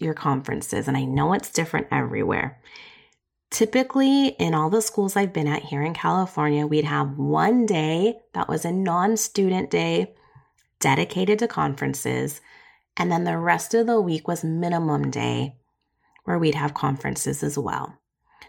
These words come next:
Now, I know some teachers like to power it out and get all those conferences done on Monday.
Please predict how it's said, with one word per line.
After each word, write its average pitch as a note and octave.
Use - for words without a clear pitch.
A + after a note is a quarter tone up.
Now, C#3+
I C#3
know C#3
some E3
teachers F#3+
like D#3
to -
power F#3+
it F3+
out D#3
and D3+
get C#3
all D3+
those F#3
conferences D#3+
done D3
on C#3+
Monday. D#3